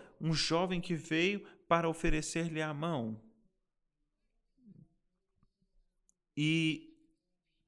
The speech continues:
e isso é hoje em dia uma exceção. Bom, deveria ser a norma, a regra. Bom, mas por que ninguém veio e ajudou aquela senhora?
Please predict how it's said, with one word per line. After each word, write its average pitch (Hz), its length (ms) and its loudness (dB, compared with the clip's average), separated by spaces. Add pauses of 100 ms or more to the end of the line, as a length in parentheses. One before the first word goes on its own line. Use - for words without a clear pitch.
(240)
e 156 200 0
isso 233 220 -2
é 233 100 2
hoje 240 300 -2
em 208 40 -4
dia 202 220 -2
uma 233 180 0
exceção. 214 1000 0 (720)
Bom, 190 200 4
deveria 180 380 4
ser 208 260 0
a 214 100 0
norma, 180 560 0
a 147 60 -2
regra. 151 800 0 (680)
Bom, 151 400 0 (180)
mas 151 140 -4
por 214 160 -4
que - 200 2
ninguém 269 360 2
veio 180 360 4
e 165 80 4
ajudou 147 420 2
aquela 127 300 0
senhora? 98 640 -4